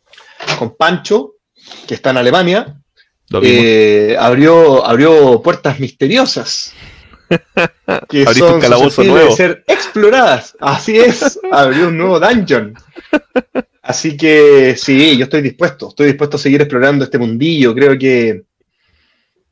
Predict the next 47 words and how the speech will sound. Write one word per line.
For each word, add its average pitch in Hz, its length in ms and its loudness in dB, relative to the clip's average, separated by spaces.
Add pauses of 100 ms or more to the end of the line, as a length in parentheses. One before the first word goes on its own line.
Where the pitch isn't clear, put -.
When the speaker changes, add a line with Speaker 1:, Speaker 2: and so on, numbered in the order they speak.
(340)
Speaker 1:
que 123 160 -2
no 143 200 2
había 180 260 2
pensado 196 540 0
en 160 100 -2
estas 143 240 -6
posibilidades. 139 960 0
Y 131 100 -6
después 127 280 -6
cuando, 147 600 0
ah, 156 60 0
bueno, 196 220 2
hay 208 120 0
que 196 140 -2
ver, 170 180 2
¿ah? 110 160 -2
Hay 147 160 -2
que 151 100 -6
ver 156 140 0
cuando 139 220 -2
ya 147 140 4
después 147 280 -4
nos 156 140 -6
podamos 139 380 -2
volver 131 260 -2
a 151 40 -4
juntar, 143 540 -6 (300)
si - 180 -2
esas 170 220 -2
ganas 165 260 -2
van 165 160 0
a 160 60 -4
seguir 143 260 -6
manteniéndose 147 640 -4
también. 101 280 -16 (1040)
Pero 170 140 -4
yo 214 100 0
creo 262 140 -2
que - 100 -4
sí, 131 380 -2 (240)
yo 156 100 -4
creo 180 140 0
que 165 100 -6
sí. 131 320 -6
Yo 139 100 -6
creo 165 140 -4
que, 160 500 0